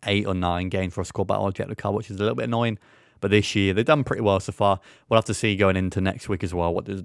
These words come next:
what they decide to do. Because I know these cards are also out for about, like, ten days at a time, which, again, is good as well. I believe we haven't got to kind of stress out and get them done quickly.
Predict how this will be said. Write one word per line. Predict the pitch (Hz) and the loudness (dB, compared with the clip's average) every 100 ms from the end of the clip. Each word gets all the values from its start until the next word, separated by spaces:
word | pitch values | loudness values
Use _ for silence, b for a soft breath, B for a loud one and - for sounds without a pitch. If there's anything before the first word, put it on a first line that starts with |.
| - | -4
what | 104 95 | -4 -2
they | |
decide | 90 - 92 95 | -6 -2 0 0
to | 101 | 0
do. | 92 98 95 b b b - | 0 0 -2 b b b -4
Because | 101 | 0
I | 117 | 4
know | 127 139 | 6 6
these | 147 | 4
cards | - 135 117 | 2 2 2
are | - | 0
also | 123 117 104 | 0 0 0
out | 104 110 - | 0 0 -2
for | 98 | -4
about, | 90 90 95 | -2 -2 -4
like, | 92 - | -6 -8
ten | - 110 | -6 -4
days | 95 95 104 95 | -2 -2 -2 -6
at | |
a | - | -10
time, | - 92 92 87 | -8 -6 -6 -6
which, | 92 - b b b - | -10 -14 b b b -4
again, | 104 110 | 4 4
is | 101 | 4
good | - 87 | 0 -2
as | 82 | -2
well. | 85 82 | -2 -2
I | |
believe | 85 104 104 | -2 0 4
we | 104 | 4
haven't | 101 | 4
got | 95 | 0
to | 85 101 - | -4 -6 -6
kind | 95 | -8
of | 87 | -6
stress | - 90 - | -2 -2 2
out | 87 87 b b b _ | 0 -2 b b b _
and | 101 | -2
get | - | -2
them | 92 | 0
done | 87 80 - | -2 -4 -6
quickly. | - 101 95 82 | -6 -4 -4 -4